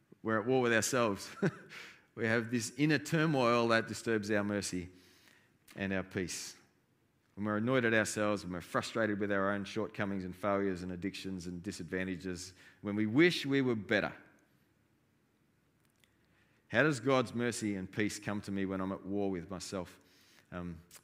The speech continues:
you might not be a person who loves songs and that sort of thing, but you should listen to this. Andrew Peterson wrote this little song called Be Kind to Yourself,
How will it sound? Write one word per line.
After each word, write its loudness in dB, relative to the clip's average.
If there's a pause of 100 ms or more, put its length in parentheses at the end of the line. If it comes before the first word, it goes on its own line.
(960)
you -4
might 0
not -2
be -4
a -2
person -4
who -2
loves 0 (200)
songs -4
and -8
that -4
sort -6
of -8
thing, -4
but -4 (540)
you -8
should -4
listen -4
to -4
this. -4
Andrew -2
Peterson -4
wrote -4
this -10
little -6
song -8
called -6
Be -2
Kind -4
to -6
Yourself, -4